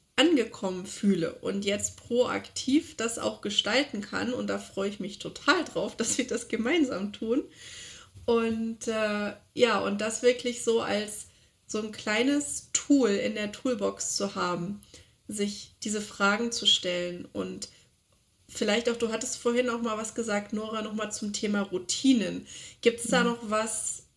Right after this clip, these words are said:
Speaker 1: was du jetzt sagen würdest, das hat dir auch besonders geholfen in der Anfangszeit,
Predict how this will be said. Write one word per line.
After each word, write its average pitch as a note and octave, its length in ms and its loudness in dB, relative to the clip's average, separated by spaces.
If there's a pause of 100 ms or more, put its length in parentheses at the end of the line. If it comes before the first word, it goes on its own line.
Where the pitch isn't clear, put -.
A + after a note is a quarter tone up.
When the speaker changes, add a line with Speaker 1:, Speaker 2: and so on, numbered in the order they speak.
Speaker 1:
was G#3 400 0
du G#3+ 580 -2 (340)
jetzt G#3 220 0
sagen G#3+ 340 0
würdest, G#3 300 -4
das G#3+ 160 -4
hat G#3+ 120 -4
dir G3+ 180 0
auch B3 200 0
besonders A#3+ 560 -2
geholfen A#3 540 -2
in G#3 160 -4
der G3 160 -2
Anfangszeit, C4 1040 0